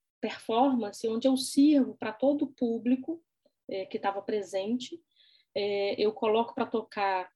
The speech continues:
uma primeira edição desse Som dos Córregos, então as pessoas escutam o som dos córregos que tão passando por baixo da cidade, e sirvo pra eles uma, uma pequena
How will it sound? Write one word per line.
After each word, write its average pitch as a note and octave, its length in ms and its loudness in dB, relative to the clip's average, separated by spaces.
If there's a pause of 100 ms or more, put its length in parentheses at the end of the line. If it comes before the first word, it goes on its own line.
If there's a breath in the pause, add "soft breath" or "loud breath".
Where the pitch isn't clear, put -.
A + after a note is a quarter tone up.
uma G3 160 -6
primeira A3 360 0
edição A3 400 -4
desse G3+ 220 -10
Som G3 260 -10
dos G3 200 -12
Córregos, B3 560 0
então G#3+ 120 -10
as - 80 -12
pessoas G#3 240 -6
escutam B3 680 2
o G3+ 60 -10
som G3 360 -6 (160)
dos - 160 -12
córregos F#3 540 -2
que - 100 -12
tão F3+ 460 -6
passando F3+ 320 -10
por F#3 120 -16
baixo F3 280 -8
da G3 80 -8
cidade, G#3 600 0 (480 loud breath)
e C4+ 80 8
sirvo C#4+ 680 6
pra A3+ 180 2
eles B3 400 6
uma, A#3+ 340 2 (140)
uma A#3 160 -2
pequena D#4 320 -6